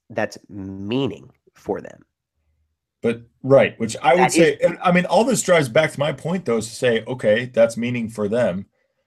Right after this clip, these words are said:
Speaker 2: That's kind of a stupid reason for meaning. "Yeah, well, everyone else around here likes this. I guess I'll like it too." That's a
Speaker 1: No, but
Speaker 2: really
Speaker 1: that's
Speaker 2: dumb way to live your
Speaker 1: but
Speaker 2: life.
Speaker 1: that's how, that's how, that's how, like, all of humanity does that. You know what I'm
Speaker 2: I
Speaker 1: saying?
Speaker 2: know,
Speaker 1: Like,
Speaker 2: 'cause they're idiots.
Speaker 1: like, let's just, let's,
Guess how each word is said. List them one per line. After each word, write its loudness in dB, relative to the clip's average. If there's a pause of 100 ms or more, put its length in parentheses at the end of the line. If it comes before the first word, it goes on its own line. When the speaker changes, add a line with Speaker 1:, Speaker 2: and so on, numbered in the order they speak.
(220)
Speaker 2:
That's -4
kind -2
of -4
a -4
stupid -6
reason -4
for -10
meaning. -4 (120)
"Yeah, 2
well, 2
everyone 4
else 4
around 2
here 2
likes 2
this. -4
I -2
guess 0
I'll 4
like 2
it -8
too." -4 (440)
That's -10
a -2
Speaker 1:
No, 0
but 0
Speaker 2:
really 2
Speaker 1:
that's 2
Speaker 2:
dumb 0
way 6
to 4
live 0
your 0
Speaker 1:
but 8
Speaker 2:
life. 4
Speaker 1:
that's 2
how, -4
that's 0
how, -2 (800)
that's 2
how, 2
like, 2
all 6
of 2
humanity -2 (120)
does 0
that. -2
You -2
know 0
what 2
I'm 2
Speaker 2:
I 2
Speaker 1:
saying? 4
Speaker 2:
know, 10
Speaker 1:
Like, 2
Speaker 2:
'cause -8
they're 4
idiots. -2 (280)
Speaker 1:
like, 0
let's 0
just, -4
let's, 0